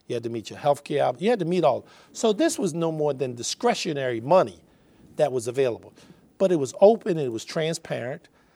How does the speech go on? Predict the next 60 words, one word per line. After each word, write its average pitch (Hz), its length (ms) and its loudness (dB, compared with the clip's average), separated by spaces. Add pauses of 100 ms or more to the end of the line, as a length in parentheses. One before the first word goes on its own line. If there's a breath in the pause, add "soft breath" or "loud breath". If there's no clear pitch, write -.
(180 soft breath)
Uh, 131 180 -2 (100)
you 139 160 -4
had 143 120 4
to 151 60 -2
go 151 140 0
through 156 160 -2
a 131 40 -4
process. 117 720 -6 (160)
It's 139 120 -6
not 185 200 2
like 156 220 0
I 147 100 2
could 123 200 -6
write 123 180 0
a 110 60 -6
check 117 260 -6
out. 90 220 -18
If 107 100 -18
you 127 80 -12
came 131 260 -4
to 113 100 -12
me, 120 120 -8
Brian, 120 360 -8 (360 loud breath)
uh, 135 40 -6
and 123 140 -12
you 131 120 -8
said 127 180 -4
you 123 80 -10
need 123 180 -8
something, 127 200 -8
I 156 40 2
couldn't 127 220 -8
write 110 160 -6
a 101 60 -12
check. - 180 -14 (460 soft breath)
They 170 120 2
had 165 220 0
to 139 60 -8
go 135 240 -2
through 123 340 -10
the 113 120 -8
Department 123 540 -6
of, 110 180 -16
uh, 107 300 -12
Community 135 440 -6
Affairs, 113 580 -10 (420 soft breath)
and 175 140 0
it 190 80 0
had 202 240 0
to 196 80 -8
be 190 240 -6
justified, 127 880 -4 (200)
documented. 117 960 0 (420 soft breath)
That's 208 200 6
what 175 160 0
it 120 140 0
had 113 180 -6
to - 60 -20
be. 117 260 -6
And 117 120 -10